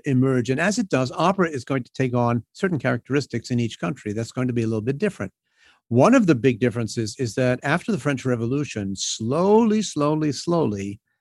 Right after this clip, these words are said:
the kings and queens, royalty and aristocracy start to recede in importance over the course of maybe a hundred years or so,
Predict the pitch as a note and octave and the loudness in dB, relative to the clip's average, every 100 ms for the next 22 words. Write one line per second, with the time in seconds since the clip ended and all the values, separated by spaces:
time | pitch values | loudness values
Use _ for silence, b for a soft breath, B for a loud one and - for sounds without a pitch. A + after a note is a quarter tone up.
0 | _ _ _ _ _ _ - B2 A#2+ - | _ _ _ _ _ _ -2 0 0 -6
1 | _ _ _ - A3 A3+ A3 F3 D#3+ E3+ | _ _ _ 0 2 2 0 2 2 2
2 | C3+ C3 D3+ D#3 - D3+ C3+ C3 B2+ - | 2 2 4 4 0 -2 0 0 -2 -6
3 | - D3+ D#3+ C#3 A2+ A2+ G2+ G#2 B2+ - | -2 0 0 -4 -8 -6 -6 -8 -10 -12
4 | - C#3+ F#3 - C3 B2 A2+ - - F3+ | -4 -2 -2 -2 -2 -2 -2 -4 -4 -2
5 | E3+ B2 A2 - C3+ B2+ A2+ - E3+ E3 | 0 0 -2 -4 -2 0 -2 -2 -2 -2
6 | - - - - - _ _ _ _ _ | -6 -14 -12 -12 -16 _ _ _ _ _
7 | _ - C#3 D#3 D#3 - C#3+ B2+ - B2 | _ -2 0 2 -2 2 2 2 -2 -4
8 | A#2 A2+ G#2+ G#2+ A2+ F#3 G#3 G#2 G2 - | -2 -2 -2 -4 -4 -2 -2 -2 -6 -10
9 | G#2 G#2 A#2+ | -8 -6 -6